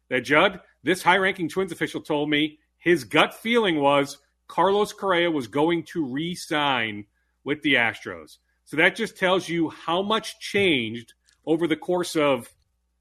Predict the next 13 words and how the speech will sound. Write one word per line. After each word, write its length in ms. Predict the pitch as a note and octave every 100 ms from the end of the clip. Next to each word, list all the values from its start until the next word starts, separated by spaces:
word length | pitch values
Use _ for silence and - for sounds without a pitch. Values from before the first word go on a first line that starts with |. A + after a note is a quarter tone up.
| _ _ -
about 540 | C#3+ C#3+ F3 F#3 -
sixteen 640 | - B3+ - - B3 G#3+
hours, 640 | F#3 F3+ C#3+ A#2 A2 - - _ _ _
Friday 580 | - E3+ F3+ F3+ F3
afternoon, 600 | D#3+ E3+ D#3 D#3+ D#3 D#3+ D#3
Friday 460 | - D#3 D#3 D3+
evening, 600 | C#3+ C#3+ C#3 C#3+ C#3 C3+ _ _ _
as 160 | A#2+ B2
it 100 | C3
got 260 | C#3+ C#3+ -
past 300 | C#3+ C3+ B2
midnight 560 | B2+ C#3 A#2+ A2+ A2+
Friday. 420 | - A2+ F#2+ E2+